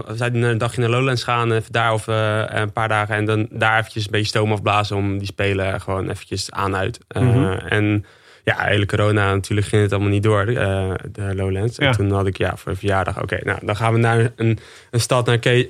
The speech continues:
Speaker 1: Keuze om even wat stoom af te blazen en dan gaan we daar een beetje op stap en, eh, even wat anders doen. En dus, eh, toen zaten we een beetje te kijken van, ja, wat, waar gaan we het doen? En toen, eh, zaten we een beetje te googlen en toen waren we, ja, waarom niet naar Kiev? Ja.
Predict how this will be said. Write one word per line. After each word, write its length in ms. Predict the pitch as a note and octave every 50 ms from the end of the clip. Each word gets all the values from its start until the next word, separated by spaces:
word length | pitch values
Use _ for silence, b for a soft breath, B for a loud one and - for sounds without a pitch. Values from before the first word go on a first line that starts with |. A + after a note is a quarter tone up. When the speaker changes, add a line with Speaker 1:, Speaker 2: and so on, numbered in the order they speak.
| -
Speaker 1:
Keuze 360 | - - A#2+ B2 A#2+ A2+ B2 A#2
om 140 | A2+ A2+
even 120 | A2+ G#2+ G#2
wat 120 | A#2 A2
stoom 280 | - - A#2+ A2+ A2 A2+
af 120 | A2 -
te 80 | - G#2+
blazen 360 | G#2 G#2 G#2 G#2 G#2 G2 G#2
en 60 | G#2
dan 100 | G#2 G2+
gaan 100 | G#2+ G#2
we 60 | G#2
daar 200 | G2 G2+ G2 G2+
een 80 | G2+ G2+
beetje 200 | G2 G2 F#2+ -
op 60 | -
stap 320 | - - F#2 F#2+ G2 - -
en, 200 | G#2+ G2 F#2+ G2
eh, 420 | F#2+ F#2+ F#2 F2 F#2 F#2 F#2 F#2 F#2 F#2 F#2+ F#2+ -
even 200 | - - G#2 G#2+
wat 120 | A#2 A2 G#2+
anders 260 | G#2+ A2+ C3+ C#3 C3+
doen. 200 | C3+ B2 G#2+ G#2
En 160 | G#2+ G#2 G2+
dus, 240 | G#2 G#2+ G#2+ - -
eh, 260 | A2 G#2+ G#2 G#2 G#2
toen 280 | G2+ G2+ - A#2 A#2 A2+
zaten 180 | A2+ A#2 A2
we 60 | G#2+
een 60 | A2 G#2+
beetje 180 | G#2+ G#2+ G#2+
te 80 | G#2 -
kijken 220 | A2+ G2+ G#2 G#2+ G2+
van, 80 | G#2+
ja, 160 | G#2+ G#2 F#2
wat, 160 | F2 - G#2+ -
waar 180 | - F#2+ G2 F#2+
gaan 140 | - G2+
we 60 | G2 G#2
het 80 | G2
doen? 200 | G2 G2+ G#2+ C#3 B B B B B B B B B B B B B B B B B B
En 180 | - C3+ C#3
toen, 300 | C3 D3+ D3+ D3+ D3+ D3+
eh, 60 | D3+ C#3+
zaten 400 | C#3+ C#3+ C#3 C3+ B2 A#2+ D#3+ C3
we 60 | C#3
een 60 | C#3
beetje 160 | C#3+ C#3+ C#3
te 80 | B2+ B2
googlen 220 | C#3 C#3 C#3 C#3
en 80 | C3+ A#2
toen 260 | C3 C3+ B2+ B2 B2
waren 200 | A#2+ A#2+ A#2+ B2
we, 40 | B2+ C3+
ja, 140 | - - F2+ - - _
waarom 280 | - G#2 G2+ G#2+ A2 G#2+
niet 120 | G#2+ G2+
naar 100 | G#2 G2+
Kiev? 300 | F#2+ - A2+ B2+ D3 D#3 - -
Ja. 180 | A#2 A#2 G#2+